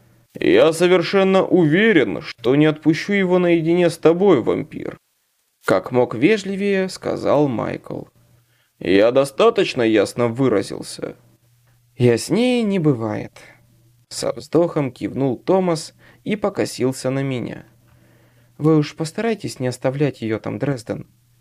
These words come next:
и не погибнуть». «Постараюсь», пообещал я. «Особенно второе».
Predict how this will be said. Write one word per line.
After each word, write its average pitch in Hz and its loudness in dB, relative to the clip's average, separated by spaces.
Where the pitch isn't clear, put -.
и 208 -2
не 170 4
погибнуть». - -4
«Постараюсь», - 0
пообещал 120 -4
я. - -14
«Особенно 170 2
второе». 165 2